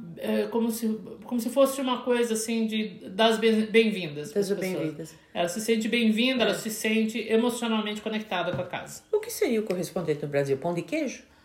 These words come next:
Speaker 2: Eles
Speaker 1: Ah,
Speaker 2: teriam
Speaker 1: não,
Speaker 2: que assar
Speaker 1: não,
Speaker 2: pão
Speaker 1: é
Speaker 2: de queijo? Se eles estivessem em ca-,
Speaker 1: não.
Speaker 2: no Brasil, o que que eles poriam pra assar?
Speaker 1: Não, pode ser cookies também, porque até essa palavra hoje em dia no Brasil é bem comum,
Speaker 2: Mas,
Speaker 1: brownie.
Speaker 2: mas eles comem isso? Com-, é,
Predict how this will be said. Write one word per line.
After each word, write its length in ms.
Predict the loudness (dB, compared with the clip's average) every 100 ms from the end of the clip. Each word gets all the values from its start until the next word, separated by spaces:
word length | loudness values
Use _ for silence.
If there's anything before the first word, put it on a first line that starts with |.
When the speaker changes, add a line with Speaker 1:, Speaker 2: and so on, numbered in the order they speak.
| _ -20 -20 -4
Speaker 2:
Eles 80 | 4
Speaker 1:
Ah, 60 |
Speaker 2:
teriam 180 | 6 6
Speaker 1:
não, 80 | 6
Speaker 2:
que 60 | 8
assar 120 | 8 6
Speaker 1:
não, 80 |
Speaker 2:
pão 120 | 6 4
Speaker 1:
é 40 |
Speaker 2:
de 60 | 0
queijo? 400 | 2 2 2 -4
Se 100 | -4
eles 100 | -2
estivessem 380 | 2 2 2 -2
em 20 |
ca-, 220 | 2 2
Speaker 1:
não. 60 | 2
Speaker 2:
no 60 | 4
Brasil, 440 | 6 4 2 0 -2
o 100 | -4
que 100 | -10
que 100 | -8
eles 140 | -8 -4
poriam 460 | 0 0 -2 -6
pra 220 | -4 -6 -6
assar? 360 | -6 -6 -6 0
Speaker 1:
Não, 100 | 2
pode 160 | 2 2
ser 100 | 0
cookies 360 | 2 2 2 0
também, 360 | 0 2 0 -2
porque 380 | 0 2 2 2
até 180 | 2 2
essa 180 | 2
palavra 420 | 0 2 2 4 2
hoje 160 | 0
em 40 | -2
dia 140 | -2
no 80 | -2
Brasil 420 | -2 -2 -2 -2
é 220 | -2 -2
bem 220 | -2 -6 -4
comum, 480 | -4 -4 -4 -2 2
Speaker 2:
Mas, 0 |
Speaker 1:
brownie. 800 | 2 4 4 2 0 -4 -10 -20 _ _ _ _ -4
Speaker 2:
mas 200 | 0 2
eles 220 | 2 -2
comem 600 | -10 -14 -6 -2 0 0
isso? 260 | -2 -6 -8
Com-, 180 | -6 2
é, 240 | 2